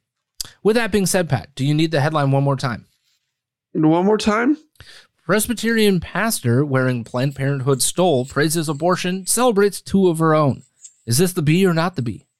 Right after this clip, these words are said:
Speaker 2: It, that's too real for it to be the Babylon Bee, so I'm gonna go with not the B.
Speaker 1: Well, thank you. You've added a hundred dollars to our central bank digital currency account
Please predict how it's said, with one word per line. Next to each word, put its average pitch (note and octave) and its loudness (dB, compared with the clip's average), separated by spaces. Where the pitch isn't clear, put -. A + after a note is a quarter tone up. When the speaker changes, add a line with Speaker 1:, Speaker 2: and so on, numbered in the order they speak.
Speaker 2:
It, C#3+ 0
that's D#3 -2
too G#3 2
real D3+ 4
for C#3 -2
it B2 -4
to A#2 -6
be A2+ 0
the G#2+ -2
Babylon G2+ -2
Bee, G2+ -2
so A2+ -4
I'm B2+ 2
gonna D3 2
go C#3 0
with B2 0
not A2+ -2
the G#2 -6
B. F#2 -8
Speaker 1:
Well, C4 4
thank F#3+ 0
you. B2 2
You've C3 0
added D3+ 0
a B2 0
hundred F#3+ 2
dollars D#3+ -2
to D#3 -2
our C#3 2
central E3 -4
bank C3+ -2
digital F3+ -4
currency C#3 -2
account C3+ -4